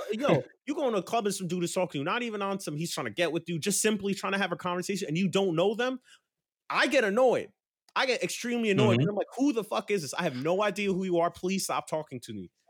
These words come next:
Speaker 2: So you can imagine
Speaker 1: Mm-hmm.
Speaker 2: the stress of these people approaching 'cause they're like, "Yo, what's up with him, man? Let me buy you a drink. Yo, you look real good." And you're, you're not even in, you don't, you're, you're not out there for that. You know, like, being out in
Speaker 1: Mm-hmm.
Speaker 2: public and wearing whatever the fuck you want doesn't mean that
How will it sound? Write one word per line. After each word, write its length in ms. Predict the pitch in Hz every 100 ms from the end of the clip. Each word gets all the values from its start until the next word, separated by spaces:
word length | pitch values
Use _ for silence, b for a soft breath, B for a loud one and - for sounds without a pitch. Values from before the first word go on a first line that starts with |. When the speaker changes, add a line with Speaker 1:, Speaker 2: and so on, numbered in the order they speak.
| _
Speaker 2:
So 100 | -
you 40 | 190
can 140 | 220
imagine 540 | 180 196 269 262 196 120
Speaker 1:
Mm-hmm. 140 | 110 123
Speaker 2:
the 140 | 131 -
stress 320 | - 233 214
of 200 | - 165 - b b -
these 260 | 160 208
people 300 | - 220 202 165
approaching 440 | - 202 208 170
'cause 160 | 160 147
they're 120 | 165
like, 180 | 127 110
"Yo, 400 | 123 107 90 -
what's 220 | 113 -
up 160 | 143 -
with 100 | 104
him, 80 | 104
man? 160 | 117
Let 80 | 127
me 60 | 135
buy 200 | 139 135
you 80 | 123
a 20 |
drink. 240 | 117 127
Yo, 60 | 104
you 100 | 123
look 140 | 123 110
real 220 | 123 123
good." 320 | 120 123 107 - -
And 140 | 113
you're, 180 | 143 180
you're 140 | 165
not 180 | 214 214
even 160 | 208 220
in, 160 | 214
you 80 | 190
don't, 120 | 269 -
you're, 120 | 233 220
you're 140 | 254
not 220 | 294 320
out 220 | 339 392
there 160 | 220 180
for 180 | - 143
that. 220 | 113 90 _ _ _ _ -
You 100 | 190
know, 160 | 233 302
like, 200 | 240 143
being 240 | 277 302
out 160 | 294 226
in 60 |
Speaker 1:
Mm-hmm. 80 | 214 -
Speaker 2:
public 320 | - 233 226 B B -
and 160 | 196
wearing 280 | 156 226 254
whatever 260 | 233 247 233
the 80 | 214
fuck 260 | - 233
you 80 | 220
want 200 | 254 214
doesn't 320 | 202 208 196
mean 320 | 170 247 233 180
that 200 | 170